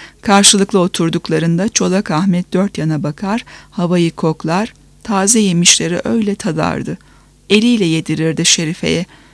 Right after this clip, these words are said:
Bütün nazının dedesinin ölümüne kadar sürmesi, kader dedikleri bu muydu? Davulun sesine doğru yürüdü. Toprak yağmuru çekmiş, yollar neredeyse kurumuştu.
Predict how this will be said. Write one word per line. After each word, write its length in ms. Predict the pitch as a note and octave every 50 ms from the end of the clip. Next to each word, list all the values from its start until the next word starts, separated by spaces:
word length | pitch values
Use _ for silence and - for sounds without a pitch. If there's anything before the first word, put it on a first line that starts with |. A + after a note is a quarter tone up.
| _ _ _ _ _ -
Bütün 320 | - F#3+ - - B3+ A3+ G#3
nazının 500 | F#3+ F3+ D#3 E3 F3+ F3 F#3 G3+ G#3+ G3
dedesinin 580 | F#3 F3+ E3 F3 F3+ - - F#3+ F#3+ F#3 -
ölümüne 400 | - E3+ E3 E3+ E3+ F3 F3+ F#3
kadar 380 | - - - C#3+ D#3 D#3 D#3 D#3+
sürmesi, 680 | E3 - - E3 D#3 D#3 D3+ E3 - - - G#3 B3+ - - - - - - - _
kader 460 | - - G#3 F3+ F3 G#3+ A3 A3 G#3+ F3+
dedikleri 580 | F#3 E3 D3+ F3 - - F3 F3+ G#3 F3 D#3+
bu 120 | A3 F#3+ A3+
muydu? 420 | C4 B3 G#3 F3+ - - D#3 F#3+ _ _ _ _ _ _ _ _ _ _ _ _ _ _ - _ _ - -
Davulun 360 | - F3 F3 F3+ F#3+ F#3 G3
sesine 500 | G#3 - - F#3 - - G3+ F#3 F3+ F3
doğru 300 | D#3+ E3+ D#3+ D3+ D3+ E3
yürüdü. 440 | E3 D#3 D3 D3 D3 C#3+ - - E3 - _ - - - - - _ -
Toprak 580 | - A3 G3+ G3+ - - G#3+ A3+ A3 - - -
yağmuru 440 | F#3 F3 F3 F3+ F3 E3 E3+ F#3
çekmiş, 600 | F#3 - - - D3+ D3 - - F#3 A#3 B3+ - - - - - - -
yollar 480 | - F3+ G3 G#3 G3+ G#3+ G3+ G3+ G#3 G#3
neredeyse 540 | G#3 A3 A#3 A#3 A3+ F#3 F#3 G3+ - - F#3+
kurumuştu. 720 | - - F3 D#3 D#3+ D#3+ D3+ D3 F3 - - - - F#3